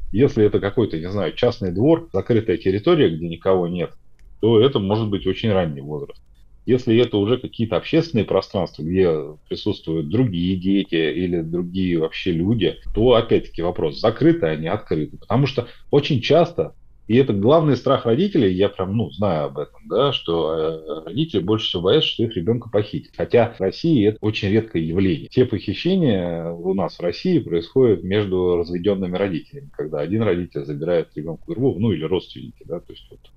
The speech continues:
одной семьи у другой. Поэтому, конечно же, вы должны тоже понимать, где ваш ребенок находится. То есть, э, и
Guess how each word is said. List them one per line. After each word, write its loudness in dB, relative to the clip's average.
одной -2
семьи -8
у -14
другой. -16
Поэтому, 6
конечно 4
же, 4
вы 6
должны 4
тоже 2
понимать, -4
где 4
ваш 4
ребенок -2
находится. -6
То -8
есть, -10
э, 0
и -4